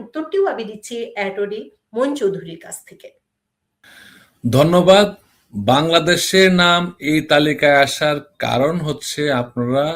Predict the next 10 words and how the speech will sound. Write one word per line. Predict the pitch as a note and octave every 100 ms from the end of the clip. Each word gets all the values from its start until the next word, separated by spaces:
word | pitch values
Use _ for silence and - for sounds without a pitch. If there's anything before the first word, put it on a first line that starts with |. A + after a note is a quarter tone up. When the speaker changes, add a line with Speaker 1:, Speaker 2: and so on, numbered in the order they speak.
| - A#2 G#2
Speaker 2:
জানেন, | C#3 D3+ D#3+ D3+ C#3
অতীতে | B2 B2+ C#3 D3
দেখেছেন | B2+ B2 B2 C#3 - D#3+ C3
গত | A#2+ C3
মাসেই | B2 A2+ A2+ - D3+ G#3 G#3 - _ _
যে | A2 B2+ B2+
বাংলাদেশের | G#2 G#2+ A#2+ C#3 C#3+ C#3 C#3+ - - D#3+ F3 F3 _ _ _
নাম | A#2+ B2+ C3 C#3+ D#3 -
এই | C3+ B2+
সাহায্যের | B2+ - C3 C#3 B2 D3